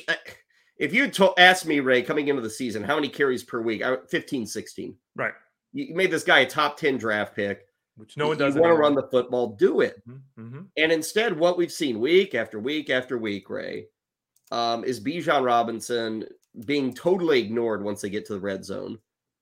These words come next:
Speaker 1: going full stretches where he's not even on the field 'cause they're trying to get Tyler Allgeier work. I mean, we're nine games in, Ray, or nine weeks in, and Tyler Allgeier, who got the touchdown yesterday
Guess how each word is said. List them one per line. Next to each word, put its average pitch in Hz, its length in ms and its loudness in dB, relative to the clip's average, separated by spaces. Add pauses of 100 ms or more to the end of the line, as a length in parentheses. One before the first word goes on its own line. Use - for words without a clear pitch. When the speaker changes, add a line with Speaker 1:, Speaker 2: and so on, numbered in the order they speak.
(420)
Speaker 1:
going 139 480 4
full 170 240 2
stretches 139 640 0
where 117 120 -2
he's 110 140 -6
not 131 160 4
even 120 160 2
on 110 100 -4
the 101 80 -8
field 117 260 0
'cause 104 140 -6
they're 107 120 -6
trying 120 200 -4
to 104 60 -8
get - 180 -6
Tyler 117 280 -2
Allgeier 104 520 -2
work. 95 260 -10
I - 260 -2
mean, 208 80 4
we're 302 100 2
nine 254 300 8
games 160 260 6
in, 151 140 2
Ray, 151 300 2
or 113 80 2
nine 123 280 0
weeks 120 300 -2
in, 120 180 0
and 107 120 -4
Tyler 151 340 0
Allgeier, 117 580 0 (300)
who 147 100 -6
got 170 220 8
the 220 80 4
touchdown 196 560 4
yesterday 127 640 0